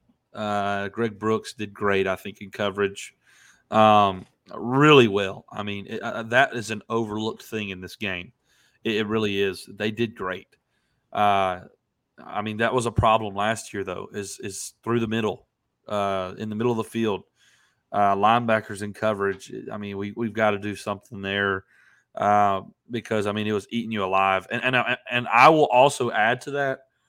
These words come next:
uh, yes, your middle needs to do better, but you also, uh, gotta tackle better, bro.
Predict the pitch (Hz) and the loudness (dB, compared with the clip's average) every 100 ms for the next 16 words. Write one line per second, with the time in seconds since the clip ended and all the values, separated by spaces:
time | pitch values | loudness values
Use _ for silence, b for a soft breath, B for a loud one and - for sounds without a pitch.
0 | _ _ - 110 107 104 101 110 120 117 | _ _ -6 0 2 0 -2 2 2 2
1 | - 113 107 101 117 127 123 120 113 110 | -4 -8 -8 -4 0 2 2 -2 -6 -4
2 | 107 110 110 101 104 - 113 113 123 - | -2 -2 -2 -2 -6 -6 -4 0 0 -2
3 | 117 113 107 101 _ _ _ _ - 107 | -2 0 -2 -4 _ _ _ _ -6 0
4 | 104 95 107 107 - - 95 104 95 98 | 0 0 0 0 -2 -4 -4 -6 -12 -14
5 | 85 85 98 101 101 | -14 -14 -10 -8 -8